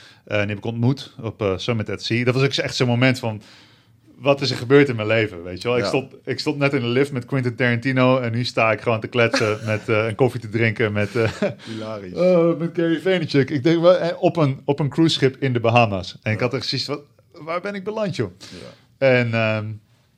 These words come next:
Speaker 1: en die ze-, die zegt ook, eh, en sindsdien ben ik hem actiever gaan volgen, want ik volgde hem al een poosje en, ehm, en hij, hij, eh, op een gegeven moment zat hij te kletsen met, met een gast van een jaar of twintig of dertig of zo. En die zei van, "Wat nou als je,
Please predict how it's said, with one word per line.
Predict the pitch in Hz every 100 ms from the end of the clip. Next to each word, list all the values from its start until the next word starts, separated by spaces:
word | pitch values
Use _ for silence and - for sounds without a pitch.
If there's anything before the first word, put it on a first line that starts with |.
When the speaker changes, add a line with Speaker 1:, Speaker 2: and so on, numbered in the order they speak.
| _ -
Speaker 1:
en | 131
die | 131
ze-, | 143 175
die | 135 151
zegt | 156 -
ook, | 135 127
eh, | 120 107 107 110 110
en | 104 113
sindsdien | - 131 135 131
ben | 120
ik | 110
hem | 117
actiever | 110 - 139 120
gaan | 104 90
volgen, | 135 139 107
want | 90
ik | 90
volgde | 120 117
hem | 113
al | 98
een | 95
poosje | 117 117 - 113
en, | 98 95 92
ehm, | 90 90 _ _ _ _ _ _ _ _ _ - - _ _
en | 113
hij, | 113 135 120
hij, | 117 131 131 120 117 123 123
eh, | 139 127
op | 123
een |
gegeven | 165 160 143
moment | 131 120
zat | 147
hij | 120
te | -
kletsen | 147 147 147
met, | 127 110 -
met | 117
een | 104
gast | 135 135 -
van | 120
een |
jaar | 107 107
of | 95
twintig | - 127 107
of | 90
dertig | - 131 101
of | -
zo. | 113 110 - - - - _
En | - 117
die | 120
zei | 113 123 117
van, | 117 113
"Wat | 123 160
nou | 156
als | 143
je, | 147 131